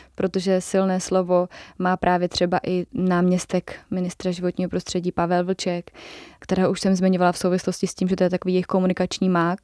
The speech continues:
a zároveň i vrchní ředitel sekce technické ochrany přírody Jaromír Wasserbauer, což je zase další významný motorista. Takže tam vlastně oni sice, když nastupovali, když nastupoval Igor Červený do funkce, tak mluvil o tom, že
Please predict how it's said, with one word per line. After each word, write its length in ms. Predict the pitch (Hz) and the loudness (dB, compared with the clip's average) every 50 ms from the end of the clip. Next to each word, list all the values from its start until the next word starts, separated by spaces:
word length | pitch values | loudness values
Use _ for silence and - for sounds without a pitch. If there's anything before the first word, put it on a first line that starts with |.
| - - - - - - _ _ | -12 -18 -20 -20 -20 -20 _ _
a 80 | - 196 | -2 0
zároveň 540 | 170 202 190 180 185 185 170 180 185 185 - | 2 2 2 2 2 0 0 0 -2 -2 -2
i 420 | - - 185 185 180 180 180 175 - - | -4 -4 -2 -2 -2 -2 -4 -4 -4 -6
vrchní 420 | 180 - - - 185 175 175 175 | -6 -8 -2 0 0 2 2 2
ředitel 360 | 180 175 170 165 - 180 180 | 2 0 0 2 0 0 0
sekce 680 | - - 185 - - - - 180 170 170 165 170 175 170 - _ _ | 0 -2 -6 -6 -6 -4 -2 0 0 0 -2 -4 -6 -10 -12 _ _
technické 500 | - 175 - - 185 170 - - 190 170 | -6 -6 -2 -2 -4 -4 -2 -2 -2 -2
ochrany 340 | 175 - - - 180 180 175 | -2 -4 -4 -4 -4 -4 -4
přírody 580 | - - - 185 180 175 180 170 180 175 170 - - - - - - - - - - - _ | -6 -4 -4 -2 0 0 2 2 2 0 0 -2 -8 -16 -20 -20 -20 -20 -20 -20 -20 -14 _
Jaromír 380 | 160 170 160 170 170 175 180 175 | -4 -2 0 2 2 2 2 2
Wasserbauer, 640 | 185 175 - - 180 180 180 180 175 170 165 175 - - - - - - | 0 -2 -2 -2 0 2 2 2 2 0 -2 -4 -10 -14 -18 -20 -18 -14
což 180 | - - - 185 | -10 -6 -2 0
je 60 | 175 | 0
zase 260 | 175 175 - - 175 | 0 0 2 2 4
další 320 | 180 175 175 170 - 190 | 4 4 2 2 2 2
významný 380 | 175 180 170 185 180 175 175 175 | 2 2 2 2 2 2 2 2
motorista. 600 | 175 175 - - 170 170 165 - - - 165 170 - - - - - - - - - _ | 0 0 0 0 0 0 -2 -2 -4 -4 -4 -4 -6 -10 -16 -20 -20 -20 -20 -20 -12 _
Takže 240 | - 185 175 190 185 | -6 -2 -2 0 0
tam 180 | - 190 185 | 2 0 2
vlastně 460 | 185 190 185 - - 208 185 190 - - | 2 0 0 0 0 0 0 0 0 0
oni 160 | 208 208 196 | 0 0 0
sice, 220 | 196 - 196 - 214 | 0 0 0 2 2
když 180 | 196 190 - | 2 2 0
nastupovali, 520 | 214 185 - - 220 196 214 208 214 214 190 | 0 -2 0 0 -2 0 2 2 2 2 0
když 180 | 196 185 - | 0 -2 -2
nastupoval 600 | 208 190 - - 190 - 196 185 196 190 190 190 - - - | -4 -4 -2 -4 -4 -4 -2 -2 0 -2 -2 -2 -4 -6 -4
Igor 260 | 202 202 202 190 185 | 0 2 2 2 2
Červený 380 | - - 202 180 185 196 202 196 | 0 -4 -4 -2 0 0 0 0
do 80 | 180 | 0
funkce, 400 | - - 196 202 196 - - 208 | 0 0 0 0 2 0 -2 -2
tak 180 | 196 190 185 - | -2 -2 -4 -2
mluvil 300 | 190 185 185 180 185 185 | -2 -2 0 2 2 2
o 120 | - - | 0 0
tom, 200 | - 190 185 190 | -2 -2 -2 -2
že 320 | 175 185 190 180 185 180 | 0 0 -2 -2 -2 -4